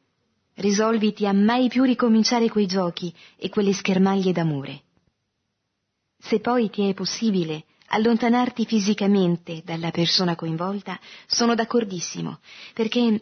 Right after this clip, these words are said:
allo stesso modo che coloro i quali sono stati morsi da un serpente non possono guarire facilmente in presenza di coloro che già sono stati morsi a loro volta,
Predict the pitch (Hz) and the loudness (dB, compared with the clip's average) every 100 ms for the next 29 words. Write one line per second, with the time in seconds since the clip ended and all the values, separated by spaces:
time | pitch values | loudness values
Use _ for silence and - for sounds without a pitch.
0 | - 233 226 220 294 285 254 208 208 190 | -2 0 2 2 0 2 4 2 2 -2
1 | 190 190 - 220 247 226 196 196 185 175 | -2 -6 0 2 2 2 0 0 0 2
2 | 202 202 240 220 214 240 - 208 190 190 | 2 0 0 2 2 2 0 2 2 2
3 | 190 - 170 160 160 165 - - - - | 0 -2 0 0 -2 -10 -16 -20 -20 -20
4 | _ 240 277 254 285 - 240 202 220 240 | _ 2 2 2 0 2 0 2 0 2
5 | 226 170 175 - 180 175 165 170 170 175 | 0 -2 -2 0 2 2 0 0 -2 2
6 | 190 208 202 175 - 170 202 175 - - | 2 2 2 -2 -2 0 0 0 -4 -18
7 | - - 185 214 214 208 196 180 190 180 | -8 -2 0 0 0 0 -2 0 0 2
8 | 180 190 - 165 170 175 160 151 147 208 | 2 0 -2 -2 0 -2 -2 -4 -8 -12